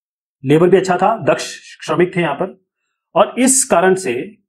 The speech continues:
इसका फैलाव काफी हुआ, expansion हुआ, द्रुत गति से इसका फैलाव हुआ इस उद्योग का। ये थोड़ा ध्यान रखिएगा, एटीन फिफ्टी फ़ोर मुंबई, पहल-, जो first successful modern textile।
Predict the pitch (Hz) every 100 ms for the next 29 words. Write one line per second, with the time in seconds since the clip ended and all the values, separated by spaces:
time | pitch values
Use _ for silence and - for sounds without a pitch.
0 | _ _ _ 180 254 - 170 160 185 196
1 | 127 131 117 123 - 165 175 175 123 120
2 | 208 170 190 170 156 - 165 240 - _
3 | _ _ 151 151 165 131 156 220 180 -
4 | 139 139 135 131 - _ _ _ _ _
5 | _ _ _ - 147 165 147 147 131 135
6 | 131 147 139 160 156 180 127 135 226 240
7 | - 127 135 131 135 135 165 - - _
8 | 135 - 151 190 143 143 131 120 123 123
9 | 101